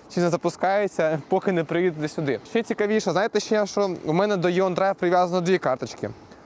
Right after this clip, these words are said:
Оця, яку відправили мені поштою, та карточка тока. Підключаю конектор, беру карточку тока, яка прив'язана до білінгу Eon Drive,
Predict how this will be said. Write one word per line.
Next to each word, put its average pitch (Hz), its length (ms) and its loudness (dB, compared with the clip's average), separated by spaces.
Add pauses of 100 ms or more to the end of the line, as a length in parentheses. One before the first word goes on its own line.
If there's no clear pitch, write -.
(180)
Оця, 170 480 0 (100)
яку 165 260 0
відправили 151 380 2
мені 151 140 2
поштою, 175 500 0 (340)
та 147 140 0
карточка 151 480 -2
тока. 147 360 -2 (440)
Підключаю 160 440 0
конектор, 202 440 -2
беру 160 200 0
карточку - 460 -6
тока, 156 280 0
яка 131 200 -4
прив'язана 139 440 -2
до 117 80 -6
білінгу 135 340 -2
Eon 131 260 -2
Drive, 185 260 -4